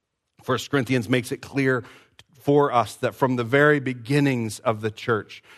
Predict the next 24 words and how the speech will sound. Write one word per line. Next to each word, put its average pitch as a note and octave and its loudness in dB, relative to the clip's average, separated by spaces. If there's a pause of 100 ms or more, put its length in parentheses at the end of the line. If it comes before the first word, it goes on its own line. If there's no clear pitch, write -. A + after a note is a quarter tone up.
there C#3+ 6
is C3 0
a C3+ 4
link C3+ 0
between C3 -2
the A#2+ -2
festivals A#2+ -2 (280)
and B2+ 2
the A#2+ 2
liturgies, A2 -2 (200)
with B2 -4
the B2 0
people C#3+ -2
of A2 -2
God G#2 2 (180)
being A#2 0
made G#2 -2 (280)
together G2+ -2 (440)
in A2+ -2
these G#2+ -4
liturgical, A#2 -6 (680)
story, D#3+ 2 (240)
repetitious C3+ 0 (280)
remembrances. G2 -6